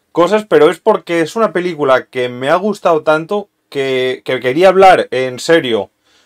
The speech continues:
con, de ella. Sí que es verdad que quizás sea una película que más se presta a estas bromas que suelo hacer yo, pero me ha gustado tanto y quería ponerla tanto en valor que creo que hacerla más seria le da, pues, ese toque de, de seriedad, ¿no? A,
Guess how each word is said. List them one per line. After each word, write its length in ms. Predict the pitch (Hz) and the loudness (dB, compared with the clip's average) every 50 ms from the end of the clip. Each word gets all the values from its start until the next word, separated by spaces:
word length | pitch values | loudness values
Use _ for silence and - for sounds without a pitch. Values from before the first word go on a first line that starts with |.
| _ _ _ _ | _ _ _ _
con, 1200 | - 131 131 135 127 127 127 127 123 123 123 120 120 120 117 117 113 113 113 113 107 104 104 _ _ _ | -4 -2 2 2 2 2 0 -4 -10 -12 -12 -12 -12 -12 -12 -12 -12 -12 -12 -12 -14 -14 -18 _ _ _
de 240 | _ 135 131 147 175 | _ -2 2 2 2
ella. 220 | 185 151 117 104 | 2 0 -2 -4
Sí 160 | 104 - 160 165 | -4 -4 -4 -2
que 180 | 196 190 185 | 0 0 0
es 80 | 175 160 | -2 -2
verdad 300 | 165 170 185 190 180 147 | 0 2 2 2 2 2
que 160 | 120 117 110 | -2 -8 -8
quizás 260 | 117 110 - 160 165 | -8 -2 -2 -2 0
sea 100 | - 180 | 0 -4
una 160 | 175 175 165 | -2 -2 0
película 380 | 151 165 170 175 156 143 120 117 | 0 0 -2 0 0 0 0 0
que 80 | 113 107 | 0 -2
más 220 | 113 127 143 147 | -2 -2 -2 -2
se 100 | - 151 | -2 -4
presta 360 | 143 - 156 165 160 - 113 | -2 0 0 0 0 0 -2
a 40 | 113 | -4
estas 220 | 117 - - 110 | -4 -4 -8 -8
bromas 400 | 107 113 120 143 160 151 139 127 | -8 -4 2 2 2 2 2 -4
que 100 | - 131 | -6 -6
suelo 140 | 110 135 135 | -4 -4 -4
hacer 180 | 131 - 127 120 | -4 -4 -6 -4
yo, 260 | 120 139 151 170 - _ _ _ - - _ _ _ _ | 0 0 0 0 -2 _ _ _ -20 -20 _ _ _ _
pero 160 | _ 127 127 | _ -2 0
me 120 | 131 143 151 | 2 4 2
ha 40 | 170 | 4
gustado 380 | 180 220 208 - 202 185 160 | 4 0 0 2 2 0 2
tanto 320 | - 170 175 175 165 208 220 | 2 0 0 0 -2 -6 -6
y 100 | 208 160 | -6 -6
quería 320 | - 120 131 147 165 170 | -6 -6 -2 -2 -2 -2
ponerla 460 | - 180 170 170 170 156 151 139 135 | -2 -4 -2 -2 0 0 0 0 0
tanto 400 | - - 165 160 156 151 156 147 | 2 2 2 2 2 0 -2 -2
en 80 | 143 131 | 0 2
valor 420 | 123 123 127 131 139 160 185 190 - _ _ _ _ _ _ | 2 2 4 4 2 2 0 -2 -10 _ _ _ _ _ _
que 160 | - 139 127 | -6 -6 -4
creo 280 | 120 135 139 160 170 160 | -2 0 2 2 2 2
que 100 | - 143 | 0 -2
hacerla 600 | 131 - 151 147 151 160 165 165 160 147 - - _ | 0 0 -2 -2 2 2 2 2 2 0 -2 -8 _
más 400 | 147 147 151 170 175 170 151 - | -10 -4 0 2 2 2 2 0
seria 420 | - 156 147 143 147 160 165 156 | -2 -2 -2 -2 0 0 -2 0
le 160 | 135 120 117 | 0 -2 -2
da, 440 | 110 120 123 131 131 135 135 127 - | 0 2 4 4 4 4 2 0 -4
pues, 220 | _ - 110 107 - | _ -12 -10 -10 -10
ese 180 | 117 - 123 | -10 -10 -10
toque 400 | 110 - 123 120 117 113 123 120 | -10 -4 -4 -4 -4 -2 -6 -6
de, 580 | 117 113 113 110 110 107 107 104 101 101 101 104 - | -4 -2 -2 0 0 -2 -2 -4 -6 -8 -10 -12 -4
de 140 | 107 123 123 | -4 -4 -4
seriedad, 440 | - 139 131 127 123 143 175 196 | -4 -6 -4 0 4 6 6 6
¿no? 240 | 170 147 147 170 180 | 4 4 2 2 2
A, 420 | 165 135 117 117 113 113 110 101 | 2 0 0 0 -2 -2 -4 -4